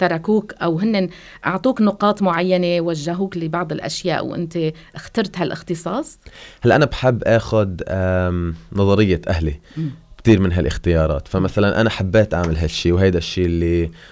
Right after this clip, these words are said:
Speaker 2: خطر على بالي. ومثلا بعض البرامج اللي حضرناها على التلفزيون
Speaker 1: مم.
Speaker 2: وبعض الناس اللي بعرفهم، آه، خبروني عن هيدا الاختصاص، فاستشرت أهلي فيه،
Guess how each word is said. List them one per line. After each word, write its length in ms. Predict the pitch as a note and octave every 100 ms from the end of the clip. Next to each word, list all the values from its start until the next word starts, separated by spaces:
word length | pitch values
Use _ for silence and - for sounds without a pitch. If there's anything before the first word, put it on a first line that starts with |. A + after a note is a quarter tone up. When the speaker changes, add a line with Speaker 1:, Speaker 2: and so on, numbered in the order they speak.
| -
Speaker 2:
خطر 300 | A2+ A2+ F#2+
على 120 | F2
بالي. 320 | F2+ F2+ F2+
ومثلا 420 | F2+ F2+ F#2 F2
بعض 220 | F2 F2+ F#2
البرامج 440 | F2+ F#2 F#2+ F#2
اللي 140 | F2
حضرناها 420 | E2 F2+ F#2 F#2 E2
على 100 | E2
التلفزيون 640 | G2 - F#2 E2+ F2+ F2
Speaker 1:
مم. 60 |
Speaker 2:
وبعض 260 | F2 F#2 F#2
الناس 300 | F#2 F2+ -
اللي 120 | F2+
بعرفهم، 540 | E2+ E2+ E2+ F2 E2+ E2 - - - -
آه، 120 | F2+
خبروني 520 | E2 G2+ G#2 A2+ G#2
عن 140 | F2+ F2
هيدا 180 | F2+ E2
الاختصاص، 640 | D#2 E2 - D#2+ E2+ - - - -
فاستشرت 800 | - B2+ B2+ - D3 D#3 B2+ -
أهلي 220 | G2+ F#2
فيه، 300 | E2 F2 G#2